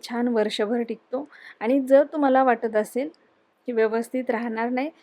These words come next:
तर ही बरणी तुम्ही फ्रीजमध्ये ठेवू शकता, व्यवस्थित राहते, खराब होत नाही.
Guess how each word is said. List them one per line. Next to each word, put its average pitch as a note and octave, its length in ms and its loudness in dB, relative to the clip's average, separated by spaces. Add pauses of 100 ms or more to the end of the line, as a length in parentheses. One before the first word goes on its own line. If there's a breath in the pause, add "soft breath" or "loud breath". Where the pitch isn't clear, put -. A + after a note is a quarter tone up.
(260 loud breath)
तर B3 80 8
ही D4+ 180 0
बरणी D4 320 6
तुम्ही C4 280 0
फ्रीजमध्ये A3+ 580 -2
ठेवू G#3 280 -4
शकता, G#3+ 540 -6
व्यवस्थित A#3 680 -2
राहते, A#3 300 -2 (140)
खराब G#3+ 340 -2
होत C#4 220 -2
नाही. C#4 200 -2